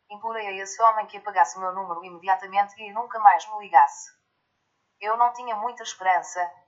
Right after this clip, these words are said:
mas ele manteve isso por qualquer motivo e eu nunca ouvi, ouvi nada dele novamente,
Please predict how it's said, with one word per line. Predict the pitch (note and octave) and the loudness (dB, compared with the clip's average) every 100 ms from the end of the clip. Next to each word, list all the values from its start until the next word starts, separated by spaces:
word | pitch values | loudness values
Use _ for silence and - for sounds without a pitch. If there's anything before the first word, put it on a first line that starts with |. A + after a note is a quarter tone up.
| _ _ | _ _
mas | F#3+ F#3 | -14 -10
ele | G#3 A3+ | -4 -2
manteve | G#3+ G3 G#3+ G#3 G#3+ | -2 -6 -10 -14 -16
isso | G#3 - | -18 -16
por | G#3+ | 2
qualquer | A3 G3+ G3+ G3+ | 6 6 6 -2
motivo | F3+ A3+ G#3 G3+ | -4 -16 -18 -16
e | G3+ | -6
eu | G#3+ | -4
nunca | G#3+ - A3 | -4 -2 2
ouvi, | G#3 G#3+ | 0 2
ouvi | A3+ F#3+ G#3 | 0 0 4
nada | G3+ G3 F#3 | 8 8 6
dele | F3+ F#3 | -4 0
novamente, | F3 E3+ F3+ F3 E3+ - | 4 4 2 -2 -2 -4